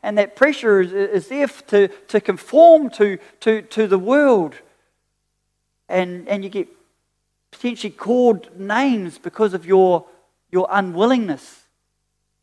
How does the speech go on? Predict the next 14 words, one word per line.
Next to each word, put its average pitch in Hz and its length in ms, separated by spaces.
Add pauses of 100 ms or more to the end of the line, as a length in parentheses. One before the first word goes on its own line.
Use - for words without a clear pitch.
(520)
to 190 100
go 214 300
there 147 240
with 180 240
them. 123 260 (3250)
But 180 120
I 247 160
had 262 120
a 214 40
little 208 180
saying 214 480
in 180 140
my 180 200
mind 220 600